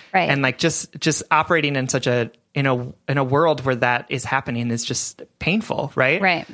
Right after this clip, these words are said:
Speaker 2: Um, so, like, we're laughing about it 'cause now I think it's hilarious, but it is also horrible. It's
Speaker 1: Mm-hmm.
Speaker 2: also really painful. Like, I'm laughing from a point of pain, <laughs>
Speaker 1: Mm-hmm.
Speaker 2: right? Um, and so just to be clear, like,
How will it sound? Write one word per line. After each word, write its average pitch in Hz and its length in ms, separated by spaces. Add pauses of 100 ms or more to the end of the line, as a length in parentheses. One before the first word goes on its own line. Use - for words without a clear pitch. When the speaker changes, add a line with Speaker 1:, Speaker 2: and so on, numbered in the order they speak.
(260)
Speaker 2:
Um, 131 260
so, 147 200
like, 156 340
we're 170 140
laughing 175 360
about 135 220
it 131 80
'cause 131 180
now 143 160
I 139 80
think 135 160
it's 127 120
hilarious, 120 500
but 151 300
it 175 180
is 196 220
also 165 460
horrible. 156 600
It's 226 120
Speaker 1:
Mm-hmm. 240 100
Speaker 2:
also 165 380 (180)
really 165 400
painful. 165 380
Like, 127 160
I'm 139 160
laughing 165 380
from 147 260
a 127 80
point 165 280
of 131 120
pain, 160 180
<laughs> - 0
Speaker 1:
Mm-hmm. 226 680
Speaker 2:
right? 160 280 (680)
Um, 127 440 (180)
and 165 120
so 175 80
just 214 240
to 233 80
be 185 100
clear, 170 320
like, 123 320